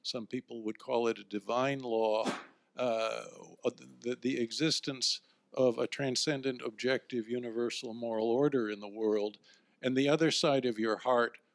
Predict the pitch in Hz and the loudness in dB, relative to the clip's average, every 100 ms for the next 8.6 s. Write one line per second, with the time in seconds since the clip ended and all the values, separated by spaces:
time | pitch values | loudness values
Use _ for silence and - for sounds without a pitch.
0 | _ 131 131 120 - 127 - - 131 123 | _ 2 4 2 -2 -4 -6 -4 2 2
1 | 117 117 107 151 139 131 117 104 101 95 | 2 0 0 0 0 0 2 2 2 0
2 | 104 98 92 98 98 _ _ _ _ 113 | 2 2 2 -2 -8 _ _ _ _ -4
3 | 107 117 120 123 117 110 120 113 113 117 | 0 2 2 0 -6 -8 -8 -4 -2 0
4 | 113 123 127 123 113 104 113 107 107 110 | 0 0 -2 0 0 2 2 4 2 2
5 | 110 107 104 101 110 107 90 87 - - | -2 -4 -4 -2 2 4 2 0 -6 -20
6 | _ _ _ _ _ 110 107 - - 131 | _ _ _ _ _ -4 -2 -2 0 2
7 | 117 113 110 110 120 135 135 120 110 104 | 2 4 2 -2 -10 -14 -8 -4 -4 -4
8 | - _ _ _ 131 | -10 _ _ _ -4